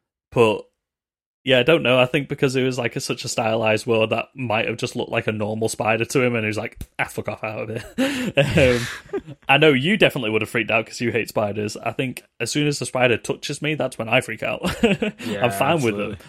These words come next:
Speaker 1: They can do whatever the fuck they want until they touch me, and then that fucker is dying.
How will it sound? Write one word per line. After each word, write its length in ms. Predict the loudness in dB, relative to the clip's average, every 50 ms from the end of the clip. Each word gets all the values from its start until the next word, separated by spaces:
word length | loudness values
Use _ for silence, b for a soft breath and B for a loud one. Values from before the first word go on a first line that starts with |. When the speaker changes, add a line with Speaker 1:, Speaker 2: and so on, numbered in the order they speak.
| B 0
Speaker 1:
They 100 | 2 2
can 120 | 2 2
do 140 | 2 2 4
whatever 260 | 6 6 4 4 2
the 100 | 0 -4
fuck 260 | -4 -4 -6 -6 -6 -6
they 180 | -6 -4 -2
want 320 | 0 2 2 2 0 -4 -6 -6
until 280 | -6 -2 -2 0 0
they 120 | 2 0 2
touch 280 | 0 0 -4 -4 -8
me, 200 | -10 -8 -8 -8 -6 -4
and 200 | -4 -2 0 0
then 280 | 0 0 -2 -4 -8 -16 _ _
that 160 | -2 -2 -2 -2
fucker 260 | -6 -8 -6 -6 -6
is 80 | -4
dying. 340 | -4 -4 -4 -6 -8 -16 -18